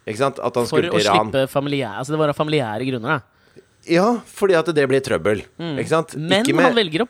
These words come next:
Speaker 2: poste det. Det er Instagram-posts og
Speaker 1: Ja, men det var vel
Speaker 2: Facebook-posts.
Speaker 1: hennes, det var vel hun, eh, eh, Lebab-, Bane?
Speaker 2: Bahare.
Speaker 1: Bahare.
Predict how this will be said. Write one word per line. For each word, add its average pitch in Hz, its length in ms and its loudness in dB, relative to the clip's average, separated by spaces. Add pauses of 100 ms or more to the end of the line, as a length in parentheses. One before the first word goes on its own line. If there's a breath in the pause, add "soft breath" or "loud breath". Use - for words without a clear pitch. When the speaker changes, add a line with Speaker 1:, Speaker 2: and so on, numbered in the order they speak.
Speaker 2:
poste - 420 -8
det. 170 180 -4
Det 190 80 -4
er - 380 -4
Instagram-posts 190 1040 -6
og 151 140 0
Speaker 1:
Ja, 143 80 4
men 170 100 2
det 160 80 2
var 135 140 2
vel 170 100 2
Speaker 2:
Facebook-posts. 143 320 0
Speaker 1:
hennes, 151 480 -4
det 135 80 0
var 127 140 4
vel 147 240 2
hun, 135 260 0
eh, 135 60 2
eh, 117 880 0
Lebab-, 101 640 -2 (100)
Bane? 113 360 -2 (120)
Speaker 2:
Bahare. 156 380 2 (340)
Speaker 1:
Bahare. 135 520 0